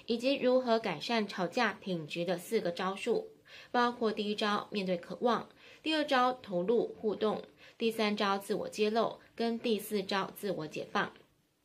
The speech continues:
今天继续来分享第五跟第六招。第五招是母体重组，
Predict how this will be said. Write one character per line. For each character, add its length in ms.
今 180
天 280
继 160
续 160
来 120
分 220
享 240
第 140
五 140
跟 220
第 140
六 140
招。 320
第 120
五 100
招 240
是 240
母 260
体 280
重 280
组， 320